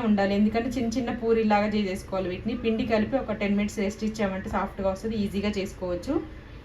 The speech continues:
ఇప్పుడైతే మనం ఈ క్యాబేజీని ఫ్రై చేసుకుందాం, నెక్స్ట్ ప్రాసెస్ చూద్దాం. ఇప్పుడైతే స్టవ్ on చేసి ఒక ప్యాన్ పెట్టేశాను. దీంట్లో టూ స్పూన్స్ ఆయిల్ వేసేసుకొని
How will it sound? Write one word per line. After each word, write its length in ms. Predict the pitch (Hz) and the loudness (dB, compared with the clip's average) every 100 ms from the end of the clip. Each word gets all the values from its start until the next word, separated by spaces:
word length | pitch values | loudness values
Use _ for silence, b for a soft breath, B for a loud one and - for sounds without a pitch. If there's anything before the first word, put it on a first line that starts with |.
| 240 | -6
ఇప్పుడైతే 300 | 220 220 247 233 | 2 2 2 0
మనం 140 | 247 320 | 2 2
ఈ 20 | 226 | 4
క్యాబేజీని 500 | 208 196 202 214 254 269 | 4 4 0 2 2 4
ఫ్రై 120 | 202 196 | 2 4
చేసుకుందాం, 440 | 208 - 180 233 339 254 | 0 -2 -4 -2 -2 -4
నెక్స్ట్ 220 | 214 - 208 | -4 -6 -2
ప్రాసెస్ 400 | 196 220 214 220 | -2 -2 -6 -6
చూద్దాం. 240 | 214 208 208 - - - - - - - - - - 208 | -6 -8 -10 -14 -16 -16 -16 -16 -16 -14 -16 -16 -16 -2
ఇప్పుడైతే 320 | 254 247 302 320 | 4 6 6 4
స్టవ్ 240 | 262 240 269 | 4 6 6
on 80 | 269 | 8
చేసి 220 | 262 262 311 | 6 4 0
ఒక 160 | 285 247 | 0 0
ప్యాన్ 200 | 233 233 262 | 2 4 4
పెట్టేశాను. 560 | 262 247 262 226 214 262 247 | 4 2 2 -2 0 0 0
దీంట్లో 260 | 247 262 240 | 0 0 0
టూ 80 | 262 262 | -2 0
స్పూన్స్ 280 | 269 277 262 220 | 0 2 2 2
ఆయిల్ 180 | 240 240 | 4 6
వేసేసుకొని 540 | 233 240 - 226 262 | 8 6 4 0 2